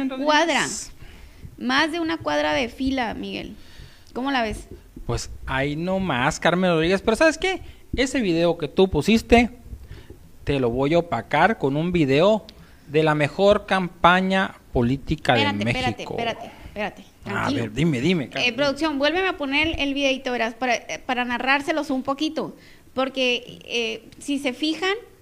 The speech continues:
Speaker 1: allá en Berlín, ¿eh? Tienen el, el mantelito así como de fonda, Miguel.
Speaker 2: Sí.
Speaker 1: Sí, fi-, ¿no se fijaron? Como de fonda. Y luego tienen un salero, ahí si me puedes dar como que zoom,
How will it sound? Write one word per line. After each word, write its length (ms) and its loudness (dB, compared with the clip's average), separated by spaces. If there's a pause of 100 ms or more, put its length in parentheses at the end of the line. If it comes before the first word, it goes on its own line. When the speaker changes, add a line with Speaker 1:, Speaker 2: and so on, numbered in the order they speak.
Speaker 1:
allá 320 4
en 120 2
Berlín, 580 2
¿eh? 200 -2 (520)
Tienen 460 0 (120)
el, 380 2
el 160 2
mantelito 840 -2
así 240 -2
como 260 -4
de 100 -2
fonda, 340 0
Miguel. 360 -4 (240)
Speaker 2:
Sí. 340 4
Speaker 1:
Sí, 480 2
fi-, 140 -10
¿no 180 0
se 120 -2
fijaron? 340 2 (420)
Como 220 0
de 100 0
fonda. 460 0
Y 80 0
luego 280 4
tienen 220 -2
un 120 -4
salero, 340 4
ahí 220 2
si 100 0
me 120 0
puedes 280 0
dar 180 2
como 160 0
que 120 -2
zoom, 280 -2